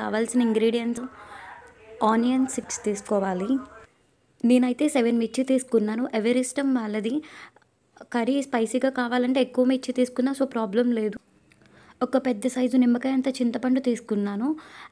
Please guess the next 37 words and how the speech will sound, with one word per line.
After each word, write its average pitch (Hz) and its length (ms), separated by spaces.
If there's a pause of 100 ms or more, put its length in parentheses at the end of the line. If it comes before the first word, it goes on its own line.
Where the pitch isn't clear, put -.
And 247 260
రుచికి 247 280
సరిపడా 247 420
అంత 240 200
ఉప్పు 226 220
తీసుకోవాలి. 220 600 (320)
కారం 240 320
ఒక 277 220
టూ 254 80 (120)
టేబుల్ 220 320
స్పూన్స్ 247 360
తీసుకున్నాను. 208 580 (360)
పసుపు 233 280
ఒక 269 120
చిటికెడు 240 480
తీసుకుంటే 240 480
చాలు. 226 260 (300)
ఆయిల్ 254 340 (560)
కర్రీకి 247 420
సరిపడా 233 420
అంత 220 200
ఆయిల్ 233 220
తీసుకుంటే 247 420
సరిపోతుంది. 214 480 (640)
మటన్ 269 300
ఒక 294 160
హాఫ్ - 180
కేజీ 240 280
తీసుకున్నాను. 240 520 (180)
అది 233 220
ఒక 254 180
ఫోర్ 233 260
ఫైవ్ 226 180
టైమ్స్ 233 280
క్లీన్ 240 280
చేసుకొని 262 360
పక్క-, - 160